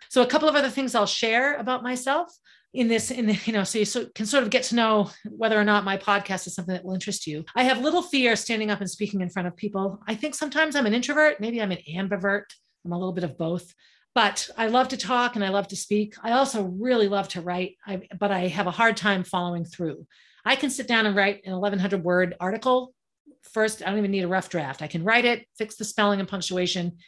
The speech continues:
and there it is. I have a hard time following through and being consistent. I've, I've started many thirty-day blog challenges, and I'm done at day thirteen. So I really wanted to write a book about Molly. I'd like to write a book about Jack. <laughs> I'd like to write a book about my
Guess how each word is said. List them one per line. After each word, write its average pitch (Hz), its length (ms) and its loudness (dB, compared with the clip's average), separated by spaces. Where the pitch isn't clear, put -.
and 175 100 -4
there 170 160 -2
it 160 60 -4
is. - 380 -10
I 208 80 2
have 214 140 4
a - 20 4
hard 254 260 4
time 220 240 0
following 208 300 2
through 202 180 -2
and 190 80 -2
being 175 180 0
consistent. 165 600 -4
I've, 180 260 -4
I've 180 180 -4
started 208 380 2
many 220 240 2
thirty-day 226 540 2
blog 208 400 2
challenges, 220 560 -2
and 180 80 -6
I'm 160 220 -4
done 196 200 2
at 196 120 -4
day 180 160 -2
thirteen. 160 480 -6
So 214 500 4
I 220 120 -4
really 240 220 2
wanted 214 240 2
to 190 100 -8
write 185 180 -2
a - 20 -6
book 196 200 -6
about 160 260 -6
Molly. 170 500 -4
I'd 190 100 -4
like 190 160 0
to 202 60 -2
write 196 140 4
a 214 40 2
book 233 180 -2
about 220 240 0
Jack. 233 420 -2
<laughs> - 300 -10
I'd 220 120 2
like 220 160 2
to 220 80 0
write 220 140 6
a 214 40 2
book 233 160 -2
about 233 240 0
my 202 360 -2